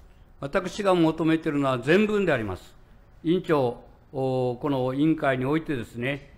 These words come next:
えー、全文を、お-、公表するよう、お-、理事会で、えー、取り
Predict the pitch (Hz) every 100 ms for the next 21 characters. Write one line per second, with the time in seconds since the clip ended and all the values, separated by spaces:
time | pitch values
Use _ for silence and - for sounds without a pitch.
0 | - - 117 113 135 165 160 160 160 160
1 | 165 160 147 123 120 147 147 143 127 -
2 | 156 151 120 104 - - - - 113 107
3 | 104 101 98 98 104 - _ - 117 123
4 | - 156 143 131 110 92 - - 113 107
5 | 123 123